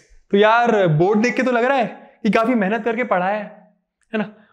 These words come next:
और वीडियो देख के भी आपको ये लगेगा कि काफी मेहनत करी है, ठीक है? तो यार अगर लग रहा है कि हम मेहनत कर रहे हैं और लग रहा है कि आप लोग को समझ में आ रहा है, आप लोग को बन रहा है, कॉन्सेप्ट समझ में आ रहा है, मजा आ रहा है पढ़ के यहाँ पे, तो शेयर करो ना यार,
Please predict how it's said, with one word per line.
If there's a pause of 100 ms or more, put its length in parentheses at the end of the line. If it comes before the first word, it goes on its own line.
और
वीडियो
देख
के
भी
आपको
ये
लगेगा
कि
काफी
मेहनत
करी
है, (580)
ठीक
है? (280)
तो
यार (640)
अगर
लग
रहा
है
कि
हम (200)
मेहनत
कर
रहे
हैं
और
लग
रहा
है
कि
आप
लोग
को
समझ
में
आ
रहा
है,
आप
लोग
को
बन
रहा
है,
कॉन्सेप्ट
समझ
में
आ
रहा
है,
मजा
आ
रहा
है
पढ़
के
यहाँ
पे, (640)
तो
शेयर
करो
ना
यार,